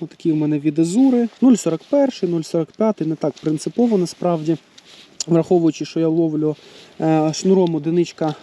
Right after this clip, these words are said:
по Японії, то це якраз такі діаметри, які підходять мені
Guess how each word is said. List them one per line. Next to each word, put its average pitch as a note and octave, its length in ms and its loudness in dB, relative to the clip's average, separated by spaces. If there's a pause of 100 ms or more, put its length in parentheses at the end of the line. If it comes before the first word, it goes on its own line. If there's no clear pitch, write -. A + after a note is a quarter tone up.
по F3 120 2
Японії, F#3+ 600 2 (560)
то D#3 140 0
це F#3 160 0
якраз E3+ 280 0
такі E3+ 240 -8
діаметри, F3 600 0
які C#3+ 200 -8
підходять - 540 0
мені D#3+ 360 0